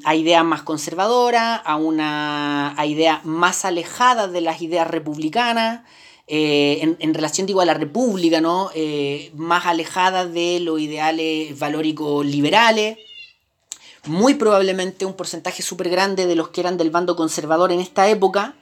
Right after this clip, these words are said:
diez años antes, se habían opuesto a la, a la, a los primeros movimientos independentistas, a la primera emancipación.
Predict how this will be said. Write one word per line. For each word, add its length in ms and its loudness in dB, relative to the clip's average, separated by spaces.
diez 360 2
años 320 0
antes, 520 0
se 120 0
habían 480 -2
opuesto 680 2
a 80 8
la, 380 -2
a 200 -8
la, 200 -6
a 160 -8
los 140 -6
primeros 720 2
movimientos 680 0
independentistas, 1200 0
a 80 -2
la 100 -2
primera 300 -2
emancipación. 920 0